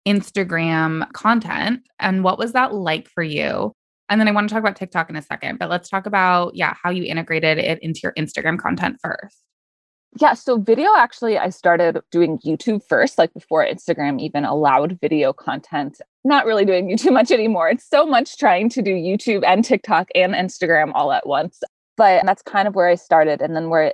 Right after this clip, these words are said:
Speaker 2: Instagram opened up video, it took a really long time for me to figure out how to tackle video, but I have been trying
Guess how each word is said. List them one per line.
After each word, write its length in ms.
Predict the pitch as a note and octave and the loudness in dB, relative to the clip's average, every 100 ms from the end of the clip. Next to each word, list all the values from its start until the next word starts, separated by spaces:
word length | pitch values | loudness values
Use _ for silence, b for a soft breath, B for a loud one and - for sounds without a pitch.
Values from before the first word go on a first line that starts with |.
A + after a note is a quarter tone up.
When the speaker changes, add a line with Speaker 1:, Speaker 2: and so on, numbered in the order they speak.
| F#3 | -2
Speaker 2:
Instagram 800 | G3 - F#3 E3+ D#3+ D3+ D3+ - - | -4 -6 -2 2 4 2 -2 -8 -2
opened 320 | E3 - D#3 D#3 | -2 0 0 0
up 80 | - - | 0 -2
video, 480 | D3+ D#3 D3+ B2+ - | 0 4 4 4 0
it 80 | F#3 | -6
took 180 | - B3+ | -10 -2
a 100 | F4+ | 0
really 360 | G3+ F3+ F#3 F3+ | 2 4 6 6
long 240 | D#3+ E3+ | 4 0
time 240 | F3+ D#3 | -4 -4
for 100 | D#3+ | -6
me 80 | E3 | -4
to 80 | D#3+ | -4
figure 320 | - - D#3 | -4 -4 2
out 200 | D3+ - - - | 4 4 -2 0
how 100 | D#3+ | 0
to 180 | D#3 - _ - | 0 -6 _ -6
tackle 360 | C3+ - A3 A#3 | -4 0 -2 2
video, 500 | C4 C#4+ D4+ E4+ F#4 A#3+ | 0 4 4 4 4 2
but 220 | E3 - | 2 2
I 140 | D#3+ | 0
have 240 | F3 F3 F3+ | 0 0 0
been 180 | F3+ E3+ | -2 -6
trying 400 | - E3 E3 | -2 -2 -2